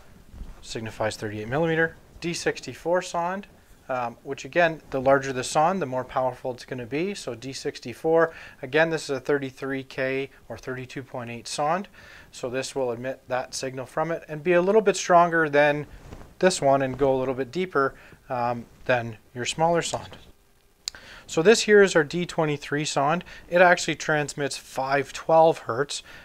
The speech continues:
um, and so it's good for iron pipes that normally absorb all of our sonde signal. This helps penetrate through that and get out, um, to the surface. The next one that we have here is a D eighteen sonde,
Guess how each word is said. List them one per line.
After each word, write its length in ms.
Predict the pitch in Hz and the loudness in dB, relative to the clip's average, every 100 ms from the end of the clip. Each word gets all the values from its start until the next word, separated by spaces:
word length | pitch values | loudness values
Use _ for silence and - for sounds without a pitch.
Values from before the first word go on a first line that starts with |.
| - | -8
um, 440 | 135 127 123 117 113 _ - | 2 4 4 -2 -8 _ -10
and 220 | 135 131 123 | -4 -2 0
so 260 | 156 139 | 2 4
it's 320 | 139 139 - - _ - | 4 2 -4 -12 _ 2
good 240 | 170 160 | 4 4
for 460 | - 147 135 131 - | 0 4 4 4 0
iron 360 | 131 139 143 135 | -2 0 -2 -2
pipes 420 | - 139 131 - | 2 2 0 -8
that 340 | 127 127 - | -4 -2 -2
normally 380 | 127 135 131 117 | 0 0 0 -4
absorb 520 | 113 113 135 135 127 | -4 2 6 8 6
all 280 | - 120 127 | 2 4 4
of 120 | 120 | 4
our 280 | 120 117 117 - - | 2 2 0 -6 -14
sonde 400 | - 185 208 196 | 2 8 8 6
signal. 440 | - 139 139 135 - - - - | 2 2 2 0 -2 -18 -20 -6
This 260 | - 156 - | 2 2 0
helps 320 | - 143 139 | 0 0 0
penetrate 540 | - 147 135 - 131 127 | -4 -4 -4 -4 -4 -4
through 240 | - 156 | -4 0
that 280 | 131 120 139 - - 131 | 2 2 -2 -14 -16 -10
and 160 | 127 | -2
get 140 | 127 117 | 0 0
out, 160 | 117 - _ - - | -2 -8 _ -20 -16
um, 280 | 113 104 101 - | -12 -12 -12 -6
to 140 | 143 | -4
the 80 | 120 | -2
surface. 500 | - 131 104 - - - - _ - _ - | 2 0 0 -10 -10 -12 -20 _ -20 _ -12
The 80 | 147 | 4
next 260 | 170 190 - | 6 6 6
one 120 | 190 | 4
that 100 | 185 | 4
we 120 | 165 | 4
have 320 | 151 156 170 | 6 6 6
here 280 | 160 165 175 | 4 4 6
is 200 | 160 143 | 6 4
a 100 | 127 | 2
D 220 | 117 135 | -2 2
eighteen 420 | 143 135 - 170 190 | 2 2 -2 -2 -2
sonde, 440 | 190 196 214 | 0 0 0